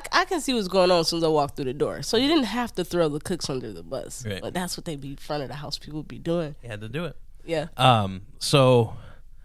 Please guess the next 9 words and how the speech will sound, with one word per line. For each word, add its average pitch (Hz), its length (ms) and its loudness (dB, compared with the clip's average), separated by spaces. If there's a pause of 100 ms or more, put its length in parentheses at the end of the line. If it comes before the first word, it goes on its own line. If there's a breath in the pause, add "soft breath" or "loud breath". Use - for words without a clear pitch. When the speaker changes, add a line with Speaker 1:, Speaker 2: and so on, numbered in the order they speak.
(340 loud breath)
Speaker 2:
uh, 98 400 -4
then 117 280 2
we 113 200 2
go 110 300 2
to, 104 580 0 (160)
uh, 98 220 -2 (640)
Park 143 300 2
and 160 140 6
Eat, 170 300 0